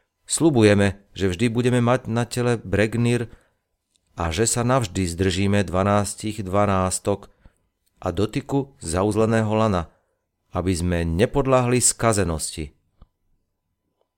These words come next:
Náhly závan vetra odvial zvyšok veľkňazovej reči, potom Eragon zbadal, ako si každý z poslucháčov vybral z vrecka malý zahnutý nôž a jeden po druhom sa rezali v ohybe lakťa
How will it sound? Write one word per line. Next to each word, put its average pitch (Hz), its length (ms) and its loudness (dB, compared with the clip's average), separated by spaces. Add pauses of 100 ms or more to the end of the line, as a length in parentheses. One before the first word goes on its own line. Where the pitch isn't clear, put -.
(260)
Náhly 107 320 -2
závan 95 400 0
vetra 95 320 -2
odvial 92 400 -2
zvyšok 92 320 -6
veľkňazovej 92 720 -2
reči, 98 260 -4 (1160)
potom 120 400 -2
Eragon 90 480 -2
zbadal, 92 560 -4 (240)
ako - 240 -6
si - 80 -2
každý 127 320 -4
z - 80 -6
poslucháčov 117 720 -4
vybral 107 320 -2
z 95 80 -6
vrecka 98 320 -4
malý 92 240 -2
zahnutý 87 480 -4
nôž 90 400 -6 (720)
a 80 160 -4
jeden 151 320 0
po 107 160 -4
druhom 120 320 -2 (400)
sa 80 240 -6
rezali 117 560 -2 (400)
v 98 160 -12
ohybe 92 320 -2
lakťa 101 360 -4